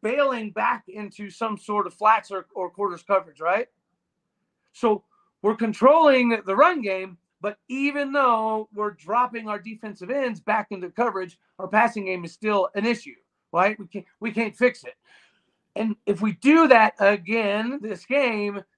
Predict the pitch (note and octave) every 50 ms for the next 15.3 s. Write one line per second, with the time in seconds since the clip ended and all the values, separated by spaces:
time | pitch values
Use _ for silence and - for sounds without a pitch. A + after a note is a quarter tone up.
0 | _ _ _ E3+ F3+ G3 G3 F#3+ F#3+ F#3+ F#3 F3 _ D4 D#4 D4 A#3+ A3 G3+ F#3+
1 | F#3+ F#3 F#3+ F#3 E3+ F3+ G3 F#3 F3 E3+ E3+ F3+ F#3 F#3 F#3+ G#3+ A3 G#3+ G3+ E3
2 | F3+ F#3 E3+ G#3 G3 F#3 F3 F3 E3+ E3+ E3+ - - F#3+ G3+ F#3+ E3+ - _ _
3 | _ F#3+ F#3+ E3 - - _ _ _ _ _ _ _ _ _ _ - F#3 - _
4 | - B3 C4 C4+ - D4 D4 C#4+ A3 B3 B3 A#3 G3+ G3 G3+ - - F3 - -
5 | - F#3 G#3+ B3+ B3+ D4 B3 C4+ C#4+ C#4+ C#4 C4 - - F#3 F3 E3+ F#3+ - _
6 | _ _ _ _ _ _ _ _ F3 G3 E3+ - _ - A#3 G#3+ G3 E3+ G3 G3+
7 | G3 F#3+ F3+ E3 D3 - - G3 F3+ F3 - F#3 F3+ E3+ E3+ E3 E3+ E3+ D3+ -
8 | - B2+ D3 A3 C#4 C#4+ B3 A3 G#3 G3 F#3+ F#3 F3+ F3+ F3+ E3+ E3+ E3+ - _
9 | _ - A#3+ B3 - A#3+ G#3 - - G3 F#3 F3 E3+ E3+ _ F#3+ A3 A3 A3 -
10 | _ _ F3 F3+ D#3 - - - _ D3+ _ _ _ _ _ _ _ _ G3+ G#3
11 | F#3+ G3 G3 F#3+ - _ _ D3+ C3+ B2+ _ _ _ _ _ _ _ E3 G3+ G3
12 | - A3+ G#3+ F#3 G#3+ G#3 G#3+ B3 B3 G#3 B3+ B3+ A#3+ A3 G#3 G3 G3 G3 F3+ _
13 | _ _ _ G3+ G3+ G#3 A3 G#3+ - A3 G3+ - - G#3+ G3+ - _ A3 A3 G#3+
14 | - G#3+ G#3 G3+ - A3 A3 - A3 G#3+ A3 A3 A3 A3 G#3+ G#3+ F#3+ F3 _ A3
15 | A#3 A3 G3 F#3 F#3 -